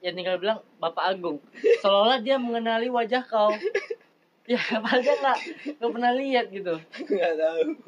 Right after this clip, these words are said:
Speaker 1: Kau nggak menyadari hal aneh itu.
Speaker 2: Yang penting aku udah selamat dah. Gila, gitu
Speaker 1: Aduh.
Speaker 2: emang. Ya, gokil sih, seru. Tapi kalau le-, kapal lebih enak sih,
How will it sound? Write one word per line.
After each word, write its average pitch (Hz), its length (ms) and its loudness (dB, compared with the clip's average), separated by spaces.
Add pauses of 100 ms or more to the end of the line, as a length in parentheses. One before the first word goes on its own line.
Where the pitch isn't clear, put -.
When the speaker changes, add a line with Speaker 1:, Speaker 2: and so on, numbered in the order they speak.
(360)
Speaker 1:
Kau 233 120 -18
nggak 220 240 0
menyadari 214 460 0
hal 226 220 2
aneh 226 400 -2
itu. 165 160 -6 (760)
Speaker 2:
Yang 151 140 -6
penting 170 160 0
aku 170 160 -2
udah 170 160 0
selamat 156 480 0
dah. 180 180 2 (1200)
Gila, 262 760 -2
gitu 202 140 -4
Speaker 1:
Aduh. 180 160 0
Speaker 2:
emang. 170 240 -2 (680)
Ya, 123 80 -10
gokil 139 340 0
sih, 147 220 0 (160)
seru. 127 240 -6 (400)
Tapi 254 320 -2 (320)
kalau 175 240 6
le-, 170 320 0
kapal 165 320 0
lebih 139 200 0
enak - 140 -8
sih, 156 140 -2